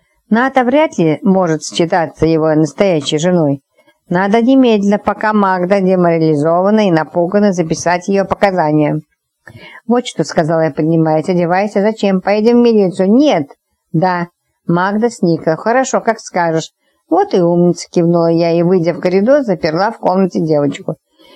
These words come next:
Ещё попытается удрать, так ей некуда деться. Пока Магда собиралась, я написала записку для Лизы и Кирюшки,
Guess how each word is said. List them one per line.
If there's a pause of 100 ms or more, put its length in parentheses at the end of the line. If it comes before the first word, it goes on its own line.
(160)
Ещё
попытается
удрать,
так (360)
ей
некуда
деться.
Пока
Магда
собиралась,
я
написала
записку
для
Лизы
и
Кирюшки,